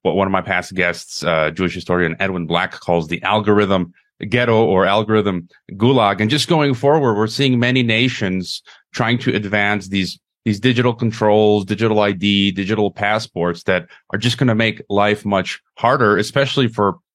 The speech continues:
thought, uh, criminals. And, and it could be a, any number of things. You know, you question climate change. You don't wanna wear a, uh,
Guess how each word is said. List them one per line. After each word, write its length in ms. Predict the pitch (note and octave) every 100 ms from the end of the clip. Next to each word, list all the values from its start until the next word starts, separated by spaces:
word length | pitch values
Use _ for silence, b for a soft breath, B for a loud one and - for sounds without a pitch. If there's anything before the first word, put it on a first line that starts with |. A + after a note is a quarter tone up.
| _ _
thought, 360 | B2 B2+ D#3 - _ _
uh, 220 | F#2 F2+
criminals. 540 | - - F#2+ F#2 F#2+ G#2
And, 120 | A#2
and 160 | C3 E3
it 80 |
could 140 | E3+ F3
be 100 | F3
a, 60 |
any 320 | E3 D3 F3 E3+
number 320 | D3+ D3+ C#3+
of 180 | F#2 -
things. 300 | F2+ E2+ E2+
You 60 |
know, 80 | G#2+
you 120 | G2
question 360 | F2+ C3 B2 A2+
climate 400 | - G#2 G#2+ F#2+
change. 340 | - F2+ F2+
You 60 | G2
don't 140 | G#2+
wanna 180 | A2+ A2+
wear 240 | G#2 G#2+ G2
a, 160 | F2+ - _ _
uh, 360 | F#2 E2+ E2 F#2+